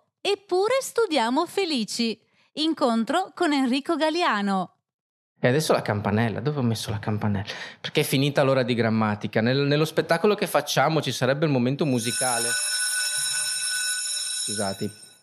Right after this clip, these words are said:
Speaker 2: fate finta di non. E quindi c'è il momento del cambio dell'ora che occupiamo con delle poesie musicate. Questa ve la leggo e basta, senza poterla musicare perché manca la, la, il cantante. "C'era una volta un lago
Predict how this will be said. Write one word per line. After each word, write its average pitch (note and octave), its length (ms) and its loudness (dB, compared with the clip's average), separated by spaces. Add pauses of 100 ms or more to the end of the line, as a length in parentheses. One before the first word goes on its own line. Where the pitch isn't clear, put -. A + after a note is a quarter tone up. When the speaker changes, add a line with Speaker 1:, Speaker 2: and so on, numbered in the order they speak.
(600)
Speaker 2:
fate A#2+ 240 -2
finta A#2+ 300 0
di A2+ 100 -2
non. G#2+ 260 0 (1000)
E C#3 160 0
quindi C#3+ 800 2 (680)
c'è - 100 4
il C#3+ 80 4
momento E3 300 4
del E3 160 4
cambio D3+ 300 2
dell'ora C#3 500 2
che G#2+ 720 0 (200)
occupiamo E3 500 2
con E3 120 2
delle C#3+ 240 2
poesie C#3+ 400 2
musicate. C3+ 840 0 (240)
Questa A3 240 2
ve G3+ 80 4
la E3 100 6
leggo C#3 300 2
e B2 60 4
basta, A2 400 0
senza A2+ 320 0
poterla A#2 500 0
musicare G#2+ 440 2
perché G#2+ 200 0
manca A2+ 300 2
la, A2+ 180 0
la, - 220 -2 (140)
il A#2 120 0
cantante. G#2+ 720 2 (260)
"C'era A#3 260 4
una G#3 120 4
volta G3 260 2
un F3+ 140 4
lago B2+ 600 0